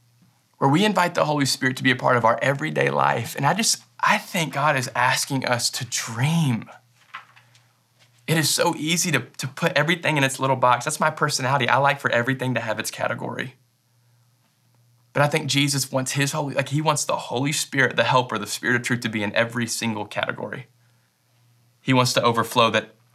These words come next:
that no longer would we be compartmentalizing faith and life, that those walls would be broken down.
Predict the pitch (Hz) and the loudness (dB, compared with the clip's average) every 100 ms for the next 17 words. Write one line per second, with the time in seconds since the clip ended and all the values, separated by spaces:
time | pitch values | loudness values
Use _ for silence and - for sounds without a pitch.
0 | _ _ _ - - 151 139 143 123 123 | _ _ _ -8 0 4 4 6 6 6
1 | 110 98 - _ _ _ _ - 127 127 | 2 0 -4 _ _ _ _ -2 0 2
2 | 120 120 120 113 120 117 113 107 101 104 | 4 2 2 2 2 4 4 4 4 2
3 | 104 95 - 113 110 - 101 101 101 101 | -2 -4 0 0 0 -6 -6 0 0 -2
4 | 98 - 107 120 117 - 117 113 107 110 | -6 -4 -2 -2 -2 0 2 4 2 -2
5 | 107 117 107 110 110 113 113 - 123 | -6 -6 -6 -4 -4 -2 -2 -4 -6